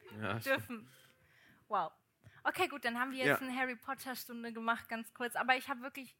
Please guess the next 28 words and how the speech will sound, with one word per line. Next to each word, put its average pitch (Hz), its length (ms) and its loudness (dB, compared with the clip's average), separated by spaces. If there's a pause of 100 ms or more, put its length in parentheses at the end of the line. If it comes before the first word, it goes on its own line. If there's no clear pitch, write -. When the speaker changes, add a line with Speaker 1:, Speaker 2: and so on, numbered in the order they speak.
Speaker 2:
ich - 160 -10
geb 302 160 -6
dem 285 160 -6
Ganzen 247 320 2
noch 220 120 -4
eine 208 120 -6
Chance, - 400 -8
okay? 110 80 -4
Speaker 1:
Wollen 151 220 4
wir? 165 260 6 (440)
Speaker 2:
Ja. 170 480 -4 (500)
Ja, 233 140 2
machen 233 280 0
wir, 185 100 -10
okay? 240 300 -12 (460)
Ich 247 140 -4
weiß 349 240 10
eigentlich 302 300 -2
mehr, 302 180 2
als 311 200 2
du 277 60 -14
denkst. 240 340 0
Ich 233 120 -10
weiß, 247 200 4
es 247 120 -12
gibt 254 160 -8
noch 233 200 -4
eine 208 220 -12